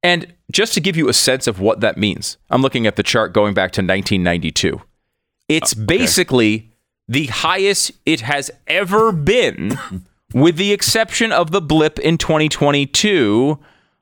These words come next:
Speaker 1: uh, the summer of twenty-two, where it hit four ninety-six. That little mountain is
Speaker 2: Wow.
Speaker 1: the only thing standing above where we are right at this second.
Speaker 2: My gosh.
Speaker 1: And that's not a story that the, the media is covering.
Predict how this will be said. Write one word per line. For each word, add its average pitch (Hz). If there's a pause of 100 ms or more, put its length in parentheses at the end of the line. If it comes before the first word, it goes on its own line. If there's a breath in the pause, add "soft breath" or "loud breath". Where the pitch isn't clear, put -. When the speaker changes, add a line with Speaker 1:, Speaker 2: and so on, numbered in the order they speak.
(160 soft breath)
Speaker 1:
uh, 120
the 113
summer 151
of 139
twenty-two, 156
where 127
it 117
hit 131
four 131
ninety-six. 117 (500)
That 143
little 202
mountain 190 (260)
is 156
Speaker 2:
Wow. 143
Speaker 1:
the 180
only 202
thing 202
standing 196
above 175
where 165
we 226
are 160
right 190
at 349
this 311
second. -
Speaker 2:
My - (100)
gosh. -
Speaker 1:
And 220
that's 285
not 370
a -
story 214
that 151 (120)
the, 127
the 123
media 117
is -
covering. 147